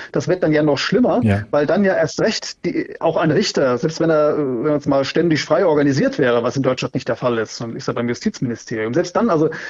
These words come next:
Speaker 1: ein Richter sagen müsste, „Ja, ich kann das hier nicht überprüfen, ich kann da nichts danach fahren, weil das ist ja der nationalen Gesetzgebung entzogen, das ist hier von, von der W H O so festgelegt worden, äh, das, woran soll ich das denn noch messen?“ Ja,
Speaker 2: Mhm.
Speaker 1: ja, aber gut,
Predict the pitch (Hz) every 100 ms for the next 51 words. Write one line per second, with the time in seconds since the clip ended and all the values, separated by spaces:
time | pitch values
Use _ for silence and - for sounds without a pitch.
0 | - 151 196 - 143 147 180 180 185 214
1 | 190 - - - 156 - 160 - 233 254
2 | - 160 135 - - 135 127 131 127 123
3 | - 240 220 135 143 127 139 170 190 160
4 | 151 202 - 175 156 151 165 160 160 156
5 | 160 180 170 156 - 175 160 185 - 160
6 | 160 156 151 143 147 139 156 143 143 180
7 | 151 - 247 - 143 123 123 123 113 151
8 | 202 - - - 160 160 156 156 151 156
9 | 175 170 196 180 170 175 160 240 - 131
10 | - _ _ _ 156 214 214 196 - 277
11 | 277